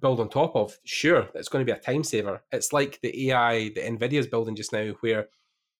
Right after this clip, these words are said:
you know, you can paint with certain materials like water or mountains or clouds, and then it generates a picture based on where your brushstrokes are. But then after the fact of that, 'cause Darek Zabrowski has done a lot of stuff with that, and, and Yama Yorev,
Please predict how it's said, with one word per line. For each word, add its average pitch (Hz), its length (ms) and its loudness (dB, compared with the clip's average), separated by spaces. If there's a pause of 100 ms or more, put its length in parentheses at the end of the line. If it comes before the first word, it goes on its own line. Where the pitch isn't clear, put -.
(120)
you 131 60 4
know, 131 60 6
you 127 80 2
can 117 200 -4
paint 139 340 0
with 117 80 -6
certain 107 260 0
materials 117 540 -2
like 107 140 -4
water 110 500 2
or 101 220 -10
mountains 117 520 -2
or 95 80 -6
clouds, 123 540 0 (540)
and 120 100 2
then 117 80 6
it 104 140 -2
generates 123 480 2
a 113 40 -2
picture - 380 -2
based 120 300 0
on 107 260 -2
where 120 140 -2
your 101 120 -4
brushstrokes 139 480 -2
are. 98 140 0 (460)
But 143 100 4
then 147 400 4 (560)
after 160 320 2
the 127 120 -2
fact - 440 -2
of 110 60 -4
that, 107 260 -4
'cause 123 100 -8
Darek 135 280 0
Zabrowski 113 500 -2
has 104 120 -6
done 107 120 -2
a 104 80 -4
lot 143 140 2
of 127 80 -4
stuff - 200 -6
with 107 100 -6
that, 104 280 -2
and, 104 140 -12
and 110 120 -8
Yama 117 200 2
Yorev, 113 480 2